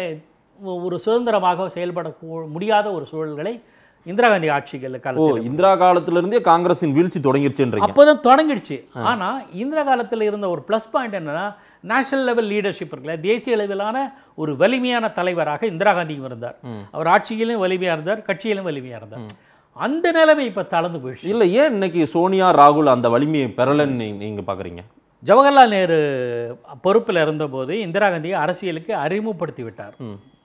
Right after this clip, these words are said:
Speaker 1: ஆகையினால இ-, இந்திரா காந்தி அரசியலில் அறிமுகப்படுத்தி விட்டார். எப்பவுமே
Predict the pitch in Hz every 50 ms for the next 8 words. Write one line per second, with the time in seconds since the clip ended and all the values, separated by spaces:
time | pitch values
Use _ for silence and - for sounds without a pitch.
0 | _ _ - 180 196 226 214 190 170 156 151 185 240 262 226 160 143 175 180 180
1 | 190 190 175 180 196 196 240 233 226 214 185 190 185 180 170 165 185 202 214 220
2 | - - _ _ _ _ - 147 160 185 196 - - 196 175 175 202 233 202 156
3 | 180 202 202 180 160 - 147 147 - - - 170 190 185 254 247 240 240 214 175
4 | 185 180